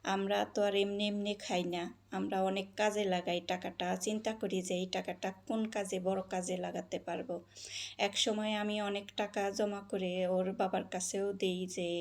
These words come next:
এই টাকাটা, উম, হইছে এত টাকা, দরকার পড়লে আর কি দেই। আবার আমাকে সেই রকম মানুষ আমি, মাশাআল্লাহ, আমার বলতে আমার কোনো ই-, দ্বিধা নাই, যে গর্ব করে বলি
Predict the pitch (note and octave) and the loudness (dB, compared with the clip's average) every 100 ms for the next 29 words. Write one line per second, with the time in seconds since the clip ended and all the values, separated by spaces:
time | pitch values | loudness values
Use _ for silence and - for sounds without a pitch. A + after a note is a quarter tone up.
0 | E3 - - - - F3+ F3+ F3+ F#3 F3+ | -2 -6 -18 -6 -2 0 0 -4 -4 -4
1 | F#3 F#3 - F#3+ F#3 F#3 F3+ - F3+ E3+ | -2 -4 -2 -2 0 -2 -2 -2 -2 -2
2 | E3+ F3+ F3+ - - - G#3 - A3+ - | -4 -6 -4 0 0 2 0 2 0 2
3 | G#3 G3 F#3 - F#3 G3 A#3+ - - - | 2 2 -2 -6 -6 -2 -2 -4 -8 -6
4 | - - G#3+ G#3 G3+ G3 F#3+ F#3 F#3 F3+ | -8 -2 2 6 6 6 2 0 2 2
5 | F3+ E3+ E3 F3+ - A3 A#3 A#3 B3 A#3+ | 2 2 2 2 6 6 6 2 0 0
6 | A#3 G#3 G3+ G#3+ - - G3 F#3+ F#3+ F#3+ | 0 0 0 0 -2 -2 0 0 0 0
7 | F#3 - - - _ - F#3+ F#3+ G3 F#3+ | 0 -4 -8 -16 _ -4 0 2 2 0
8 | F#3+ G3 F#3+ F#3 D4 C#4 - _ - - | 0 0 -2 -2 -4 -6 -10 _ -12 -4
9 | G3+ G#3 G3+ G3+ G3+ F#3+ F#3 F#3 G3 G3 | 0 2 0 0 0 0 -2 -4 -4 -2
10 | F#3+ F#3 - - G#3+ G3+ G3 - G3+ G#3 | -2 -4 -6 -6 -4 -4 -2 2 2 2
11 | F#3 F#3 - - - - - - F3+ F#3 | 0 0 -4 -8 -8 -8 -8 -4 -2 4
12 | G3+ G3 G3+ G#3+ G#3 G3 F#3+ F#3 B3 | 4 4 0 2 2 2 0 -2 -6